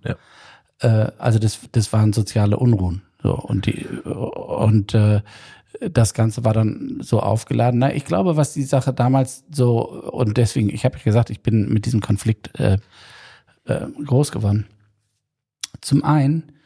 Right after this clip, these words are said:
Speaker 2: war das natürlich ein Konflikt, bei der ein enger Verbündeter von uns, nämlich die britische Regierung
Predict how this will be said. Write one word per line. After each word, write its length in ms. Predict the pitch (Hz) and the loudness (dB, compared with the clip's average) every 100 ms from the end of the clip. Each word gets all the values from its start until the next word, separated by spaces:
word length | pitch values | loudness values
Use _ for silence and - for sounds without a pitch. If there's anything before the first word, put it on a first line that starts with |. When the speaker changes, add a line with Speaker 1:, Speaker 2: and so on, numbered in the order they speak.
| _ _ | _ _
Speaker 2:
war 240 | - 123 135 | -2 2 2
das 220 | 139 - | 0 0
natürlich 540 | 127 127 131 120 - | -2 0 0 -2 -4
ein 280 | - 123 127 | -2 -2 -2
Konflikt, 500 | - 113 - 139 - | 0 0 2 -4 -2
bei 100 | - | -2
der 300 | 113 123 - | 0 0 0
ein 180 | 117 117 | 0 -2
enger 320 | - 139 160 | 0 2 2
Verbündeter 640 | 151 135 123 170 208 - 101 | 2 0 0 0 0 -2 -2
von 200 | 107 101 | 0 0
uns, 440 | 110 147 - - _ _ - _ - _ _ _ _ _ - - | 2 0 -2 -18 _ _ -20 _ -20 _ _ _ _ _ -14 2
nämlich 400 | 110 107 98 - | 4 4 2 -2
die 120 | 104 | -2
britische 400 | 107 107 107 101 | 0 0 -2 -2
Regierung 500 | 104 127 151 120 | 2 2 2 0